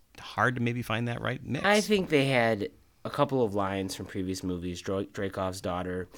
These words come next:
Speaker 2: you know, you remember, you and I remember Budapest way differently.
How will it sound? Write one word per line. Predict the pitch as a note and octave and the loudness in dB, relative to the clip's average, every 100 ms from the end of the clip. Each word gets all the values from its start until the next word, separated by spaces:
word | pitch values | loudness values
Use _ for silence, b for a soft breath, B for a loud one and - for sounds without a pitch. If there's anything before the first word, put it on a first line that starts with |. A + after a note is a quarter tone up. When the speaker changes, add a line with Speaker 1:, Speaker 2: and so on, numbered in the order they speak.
| B B | B B
Speaker 2:
you | - | -4
know, | F#2 E2 E2 b b - | -2 -2 -6 b b -4
you | A2 C#3 | 4 6
remember, | C3 A#2 B2+ | 8 6 6
you | F3+ | 8
and | E3+ | 10
I | C3 | 10
remember | A#2 A2+ G#2+ | 8 6 4
Budapest | F2 A2 G2 G2+ F2+ | 2 0 0 -4 -4
way | G2+ A#2 A#2+ | 2 6 6
differently. | G2 G2+ F#2+ A#1+ C2 | 4 0 -4 -8 -10